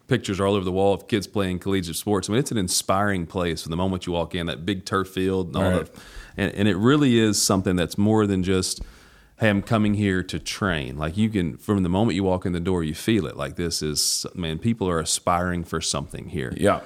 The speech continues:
Speaker 1: Um, and so, you know, you've done an incredible job of creating that environment. And so what are some things that you tell us? Because you create that environment, and, and what's interesting is it's really for those that have not yet accomplished their goals, for the high school kid, and even the middle school kid, and the,
Speaker 2: Mm-hmm.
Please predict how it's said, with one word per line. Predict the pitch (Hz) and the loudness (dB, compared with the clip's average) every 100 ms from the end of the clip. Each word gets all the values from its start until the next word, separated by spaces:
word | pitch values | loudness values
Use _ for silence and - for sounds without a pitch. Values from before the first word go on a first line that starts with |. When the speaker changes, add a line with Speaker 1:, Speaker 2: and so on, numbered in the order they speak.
| - - - - | -12 -14 -16 -4
Speaker 1:
Um, | 82 78 76 - - | 0 0 0 -4 0
and | 117 | 4
so, | 123 110 - - | 6 4 0 0
you | 120 | 2
know, | |
you've | 101 113 147 | 4 2 4
done | 131 | 4
an | 104 | 4
incredible | 101 98 123 104 90 | 4 4 4 4 2
job | 101 107 | 2 4
of | 95 87 | 2 -2
creating | - 104 101 98 | 0 2 4 4
that | 92 | 2
environment. | 80 78 90 78 65 - - - | 0 2 2 2 -2 -10 -14 -12
And | 82 82 82 | -10 -8 -6
so | 101 92 | -4 -2
what | 85 107 135 | -4 -2 -2
are | 302 | -2
some | 247 143 | -2 -4
things | 131 139 127 | 0 2 2
that | 113 113 | 0 -2
you | |
tell | 95 - 127 117 | -2 0 2 2
us? | 95 - | 2 -2
Because | 101 95 98 - - - _ | -4 -2 -2 -2 -10 -20 _
you | 110 | -4
create | 107 147 151 | 2 2 2
that | 120 | 0
environment, | 104 117 151 117 87 | 2 4 2 0 -2
and, | 107 | 0
and | 110 110 | -2 -2
what's | 95 104 | 0 0
interesting | 160 160 120 113 110 | 0 0 -2 0 2
is | 98 - - - | 0 -4 -12 -8
it's | 92 | -2
really | 131 170 | 2 2
for | 165 123 113 110 | 2 2 4 4
those | 95 107 110 104 - - | 2 2 2 0 -4 -4
that | 101 107 | -2 0
have | 101 | 0
not | 110 82 | 0 0
yet | 110 | 0
accomplished | 104 - 139 135 113 | -2 0 0 0 -2
their | - | -2
goals, | 85 90 78 76 | -2 -2 -2 -6
for | - 92 | -4 -2
the | 92 87 | -2 2
high | 120 | 2
school | 123 113 | 2 -2
kid, | 98 104 82 | -2 -4 -2
and | 85 | -2
even | 117 | 0
the | 117 | 2
middle | 104 120 | 2 2
school | 117 - 90 | 0 -2 -6
kid, | - 85 69 | -2 -4 0
and | 101 | 2
the, | |
Speaker 2:
Mm-hmm. | 123 165 | 2 0